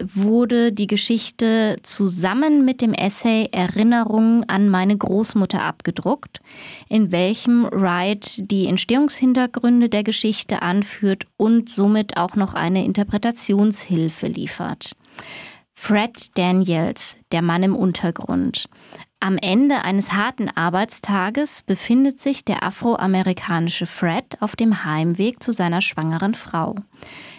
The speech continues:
Nichtsahnend wird er von drei Polizisten abgepasst und wegen Mordes abgeführt. Von hier an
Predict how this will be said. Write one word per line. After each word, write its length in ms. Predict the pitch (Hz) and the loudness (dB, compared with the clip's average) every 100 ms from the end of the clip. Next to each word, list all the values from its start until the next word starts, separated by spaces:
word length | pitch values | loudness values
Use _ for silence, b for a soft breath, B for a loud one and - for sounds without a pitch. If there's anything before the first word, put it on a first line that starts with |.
| B | B
Nichtsahnend 1000 | 233 302 - - 175 170 180 214 254 247 | 2 2 -4 -6 -2 0 2 2 2 0
wird 200 | 208 240 | -2 0
er 80 | 214 | -2
von 260 | - 202 | 0 0
drei 280 | 196 190 233 | 0 0 -2
Polizisten 1040 | - 247 220 208 - 175 - - 202 247 269 B B - | 0 0 0 -2 -6 -6 -6 -4 0 2 0 B B -6
abgepasst 840 | 185 - 202 202 196 226 - - | -6 -4 -10 -4 -2 -2 -6 -4
und 240 | 214 202 | 0 0
wegen 240 | 180 196 214 | 2 2 2
Mordes 380 | 175 156 185 - | 2 0 -2 -6
abgeführt. 840 | 175 - 202 - 165 156 - - - _ _ _ _ _ - | -8 -6 -8 -4 -6 -4 -4 -6 -8 _ _ _ _ _ -14
Von 360 | - 226 208 | -6 0 4
hier 360 | 220 254 302 - | 4 2 0 0
an 320 | 247 269 302 | 0 2 2